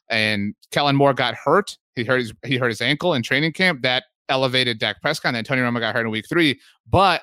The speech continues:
the Cowboys were toying with signing another veteran quarterback, and Nick Foles' name came up.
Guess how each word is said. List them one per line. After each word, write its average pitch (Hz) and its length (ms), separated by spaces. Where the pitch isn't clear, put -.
the 131 140
Cowboys 165 640
were 123 120
toying 156 540
with 120 160
signing 131 400
another 120 400
veteran 117 440
quarterback, 113 640
and 113 160
Nick 135 220
Foles' 156 500
name 101 240
came 76 300
up. 52 140